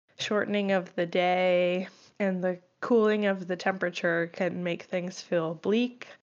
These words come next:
Um, but I kinda wanted to talk about my feelings about it and Justin's, um, to help me and you kind of feel better and, like, maybe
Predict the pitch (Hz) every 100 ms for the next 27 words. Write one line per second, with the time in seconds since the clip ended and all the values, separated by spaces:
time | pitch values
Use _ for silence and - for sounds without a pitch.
0 | _ _ _ _ 202 185 175 170 185 196
1 | 202 _ _ _ _ - 202 190 - -
2 | 196 190 214 208 208 202 196 190 - -
3 | 170 - - 92 190 - _ - - _
4 | _ 214 208 196 214 196 196 202 202 196
5 | 190 190 185 190 185 - 185 185 - -
6 | - - _ 196 180 170 160 170 190 _
7 | _ _ _ _ _ _ _ _ _ _
8 | - - 202 180 185 180 185 190 - -
9 | - 220 220 226 226 220 220 247 233 233
10 | - 320 339 202 170 165 160 165 175 170
11 | 170 170 196 185 190 196 196 196 196